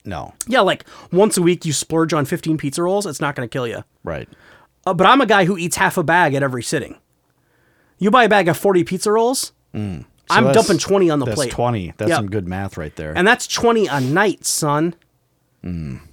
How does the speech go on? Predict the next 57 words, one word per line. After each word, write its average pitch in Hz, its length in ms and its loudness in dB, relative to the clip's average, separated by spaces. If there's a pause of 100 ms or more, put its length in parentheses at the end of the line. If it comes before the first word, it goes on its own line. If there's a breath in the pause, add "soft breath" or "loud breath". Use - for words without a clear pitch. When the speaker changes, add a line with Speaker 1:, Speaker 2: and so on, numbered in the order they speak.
(160)
Speaker 2:
That's 285 140 -4
a 392 40 4
lot 208 160 4
of 165 80 4
rolls. 190 400 2
Speaker 1:
That 117 160 -2
is. 85 340 -8 (480 soft breath)
Speaker 2:
And 196 140 2
I, 196 60 4
especially 240 340 2
when 196 100 4
you 190 80 4
mix 196 160 4
up 202 120 0
the 170 80 -2
dipping 196 260 2
sauce 139 360 -2
full 160 220 0
of 135 200 -2
ranch 139 280 -2
dressing 143 380 -4
and 131 100 -6
fucking 135 320 -4
mayonnaise 131 340 -4
and 120 120 -10
ketchup 127 280 -4
Speaker 1:
That's 262 140 -4
Speaker 2:
and 120 60 -2
Speaker 1:
a - 40 -2
Speaker 2:
whatever. 127 160 -2
Speaker 1:
lot 165 180 4
of 131 100 -2
fucking 143 360 -4
money 143 240 -2
you 107 140 -4
dump 104 300 -6
into 101 180 -6
that 85 220 -8
gut. 78 260 -12 (220)
Speaker 2:
Yeah. 156 200 -4 (880)
Yeah. 156 120 -2
Speaker 1:
That 135 100 -2
shit 277 160 -4
gets 185 200 -4
expensive, 123 520 -4
dude. 87 260 -8
Speaker 2:
I 165 80 -2
know 285 140 4
it - 20 2
does. 135 280 -8 (300 soft breath)
And 208 140 2
then, 226 340 6
so 226 200 4
I'd 214 160 4
finish 233 260 0
that 277 160 0
off. 165 340 -2